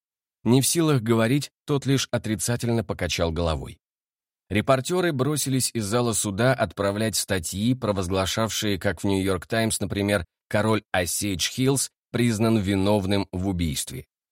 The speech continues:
Позднее прокурор Лэхи приветствовал исход процесса как один из самых великолепных примеров торжества права и закона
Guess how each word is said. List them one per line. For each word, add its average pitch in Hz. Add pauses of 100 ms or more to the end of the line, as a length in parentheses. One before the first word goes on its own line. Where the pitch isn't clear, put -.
(260)
Позднее 143
прокурор 143
Лэхи 147
приветствовал 135
исход 104
процесса 107
как -
один 110
из 101
самых 113
великолепных 101
примеров 90
торжества 85
права 95
и -
закона 95